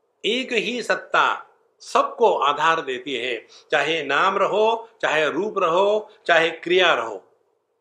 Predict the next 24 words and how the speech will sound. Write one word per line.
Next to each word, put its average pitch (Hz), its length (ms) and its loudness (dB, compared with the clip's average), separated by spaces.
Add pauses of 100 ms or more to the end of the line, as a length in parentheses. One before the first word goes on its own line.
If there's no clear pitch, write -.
(400)
एक 247 280 -2
ही 185 360 -4
सत्ता। 135 420 -4
ध्यान 131 240 -4
से 139 120 -10
सुनना, 147 480 -6 (720)
<coughs> - 80 2 (2000)
जब 175 80 0
संपूर्ण 175 520 -2
जगत 196 420 -2
एक 220 200 0
ही 170 180 -4
तत्व 165 340 -10
से 165 180 -10
व्याप्त 143 360 -2
है, 143 160 -4
ये 151 80 -6
समझने 131 460 -8
के 131 140 -10
लिए 147 460 -6 (1500)
ये 214 140 0
समझना 156 420 0
है 147 300 -4 (520)
कि 208 360 -6